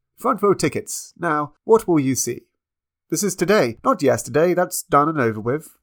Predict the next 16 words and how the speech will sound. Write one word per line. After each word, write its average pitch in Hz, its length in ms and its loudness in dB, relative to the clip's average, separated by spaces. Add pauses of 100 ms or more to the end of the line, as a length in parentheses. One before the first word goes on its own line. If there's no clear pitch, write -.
No 202 160 2
replay, 147 560 -4
so 202 80 -6
let's 208 180 -2
make 208 200 -6
it 175 100 -6
different. - 440 -4 (360)
I 185 80 0
saw 196 220 -2
it 165 180 -4
firsthand. 139 600 -2
I 180 100 0
say 196 140 0
yesterday 190 760 -2 (160)
is 147 140 -2
old - 460 -2